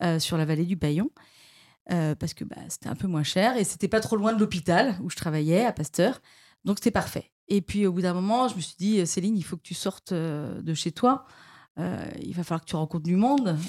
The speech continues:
Euh, tu peux pas rester ici enfermée entre quatre murs. » Donc, j'ai repris mon appareil photo <laughs> et, euh, je me suis dit, « Allons, allons se balader. » Et en partant me promener, euh, il y avait un petit salon, euh, de village, euh,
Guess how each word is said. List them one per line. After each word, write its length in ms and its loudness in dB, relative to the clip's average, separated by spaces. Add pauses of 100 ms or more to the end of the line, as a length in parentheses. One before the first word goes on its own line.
(120)
Euh, 200 -10
tu 120 -16
peux 100 -6
pas 120 0
rester 300 -2
ici 240 0
enfermée 480 -2
entre 200 -6
quatre 200 -4
murs. » 280 -2 (440)
Donc, 100 0
j'ai 100 2
repris 220 -2
mon 140 0
appareil 240 0
photo 480 -2
<laughs> 1200 -12
et, 200 4
euh, 80 2
je 80 -2
me 60 0
suis 180 -4
dit, « 280 0
Allons, 440 0
allons 240 0
se 60 -2
balader. » 440 6 (600)
Et 100 0
en 160 2
partant 360 0
me 80 0
promener, 600 2 (480)
euh, 640 -4
il 60 -4
y 20 2
avait 80 4
un 100 8
petit 160 -4
salon, 540 0
euh, 180 -2
de 120 0
village, 460 0
euh, 140 -4